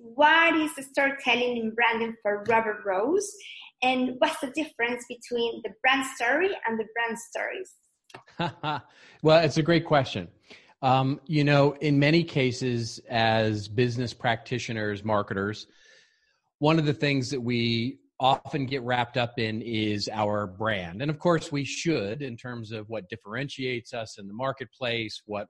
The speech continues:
Speaker 2: our brand stands for, what our purpose is, the larger problems we're trying to solve for customers. The challenge, of course, is separating out that idea from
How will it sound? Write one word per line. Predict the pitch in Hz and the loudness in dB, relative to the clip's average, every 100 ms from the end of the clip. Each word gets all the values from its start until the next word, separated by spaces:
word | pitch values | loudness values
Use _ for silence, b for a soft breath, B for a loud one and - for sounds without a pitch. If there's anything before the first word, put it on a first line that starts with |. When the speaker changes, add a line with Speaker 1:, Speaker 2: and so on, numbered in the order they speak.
| - | -12
Speaker 2:
our | 98 | -14
brand | 87 98 95 92 | -10 -10 -10 -12
stands | - 143 135 127 - - | -8 -6 -4 -6 -10 -10
for, | 117 107 104 | -8 -6 -6
what | 101 92 | -8 -10
our | 87 90 - | -10 -14 -8
purpose | 147 131 117 - | -8 -8 -10 -6
is, | 117 110 104 - _ _ _ _ - | -4 -4 -6 -12 _ _ _ _ -10
the | |
larger | 123 123 123 113 104 98 - | -4 -2 -2 -4 -8 -14 -6
problems | 135 127 120 123 113 110 | 0 0 0 -2 -4 -6
we're | 113 | -12
trying | 104 110 104 98 | -12 -12 -12 -14
to | 98 | -16
solve | - 104 98 98 95 _ _ | -8 -6 -4 -6 -10 _ _
for | 107 95 90 90 - | -10 -8 -8 -10 -6
customers. | 113 - 98 90 92 - _ _ _ _ 120 | -6 -8 -14 -14 -16 -20 _ _ _ _ -8
The | 120 117 113 | -4 -4 -6
challenge, | - 151 170 180 147 | -2 0 2 2 2
of | 131 117 | 2 -2
course, | - 120 117 - | 2 4 2 0
is | 123 117 107 | 0 0 0
separating | - 147 147 156 135 127 120 | 0 0 2 2 2 2 0
out | 117 113 - | 0 -2 0
that | 110 110 | 0 0
idea | 104 98 95 123 131 101 92 95 - _ _ _ _ - | 0 -2 -4 -2 0 0 -2 -6 -14 _ _ _ _ -10
from | 123 117 110 110 107 | -4 -4 -4 -8 -10